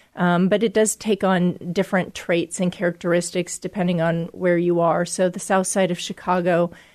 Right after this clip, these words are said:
human trafficking does not look like Des Moines, Iowa. And most cities have major intersections in them. Uh, so, uh,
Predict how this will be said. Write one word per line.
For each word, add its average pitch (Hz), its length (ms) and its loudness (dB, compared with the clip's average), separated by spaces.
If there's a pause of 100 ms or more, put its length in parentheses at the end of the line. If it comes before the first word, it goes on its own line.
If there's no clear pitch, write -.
human 185 300 2
trafficking 180 580 0
does 175 160 0
not 170 280 0
look 170 200 -2
like 175 280 -4
Des 175 80 -6
Moines, 156 260 -2
Iowa. - 480 -8 (460)
And 190 600 2 (1300)
most 202 640 4
cities 214 560 -2
have 180 260 -2
major 180 340 0
intersections 185 720 0
in 180 160 2
them. 190 300 0 (540)
Uh, 180 220 2
so, 190 360 2 (280)
uh, 214 80 2